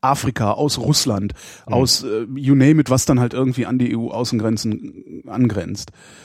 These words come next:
Speaker 1: Das Problem kriegst du damit nicht in den Griff. Das ist so tief in den Köpfen von solchen Leuten wie Horst Seehofer drin,
Speaker 2: Mhm.
Speaker 1: äh, diese, diese, diese, diese, diese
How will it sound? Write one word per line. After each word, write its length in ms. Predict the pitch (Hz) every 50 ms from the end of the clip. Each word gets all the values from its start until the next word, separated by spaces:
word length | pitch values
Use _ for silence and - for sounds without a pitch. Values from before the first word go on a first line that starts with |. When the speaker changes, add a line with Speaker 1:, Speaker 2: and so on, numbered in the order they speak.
| - _ -
Speaker 1:
Das 200 | - 107 - -
Problem 520 | - 127 - - - 104 87 92 107 143 165
kriegst 220 | - 139 - -
du 40 | 127
damit 180 | 127 117 117
nicht 140 | 127 110 -
in 60 | 113
den 60 | 104 101
Griff. 200 | 104 107 - -
Das 140 | 98 95
ist 120 | 107 110 -
so 160 | 110 135 151
tief 300 | - - 151 151 139 -
in 80 | 160 127
den 140 | 120 113
Köpfen 340 | - 156 151 - - - 123
von 160 | - 139 123
solchen 240 | 113 123 117 - 127
Leuten 280 | 120 123 123 - 143 127
wie 100 | 120 110
Horst 280 | 117 117 107 - -
Seehofer 420 | - 123 127 123 120 117 - - 110
drin, 300 | - 113 120 117 139 - - - - - -
Speaker 2:
Mhm. 220 | 104 92 87 82 82
Speaker 1:
äh, 220 | 156 175 143 120
diese, 240 | 110 120 110 120 117
diese, 220 | 110 113 113 120
diese, 340 | 113 113 113 117 110 104 95
diese, 480 | 117 120 113 113 107 104 104 - - - _ - - -
diese 360 | - - 113 110 113 113 107